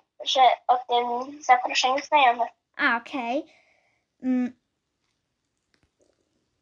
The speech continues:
Speaker 1: Ja sobie chyba jeszcze potańczę.
Speaker 2: No. Mam do was pytanie.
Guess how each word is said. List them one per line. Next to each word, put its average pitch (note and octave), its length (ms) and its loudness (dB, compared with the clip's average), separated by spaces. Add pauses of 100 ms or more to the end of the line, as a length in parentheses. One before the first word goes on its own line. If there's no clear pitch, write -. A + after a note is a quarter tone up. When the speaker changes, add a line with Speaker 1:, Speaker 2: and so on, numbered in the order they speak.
(1500)
Speaker 1:
Ja D#4 200 10
sobie C#4 460 2
chyba C4 260 6
jeszcze B3+ 320 0 (380)
potańczę. A#3+ 1000 4 (1400)
Speaker 2:
No. B3+ 580 0 (1120)
Mam C#4 680 2
do C#4 140 2
was C4+ 180 -4
pytanie. C4+ 440 -12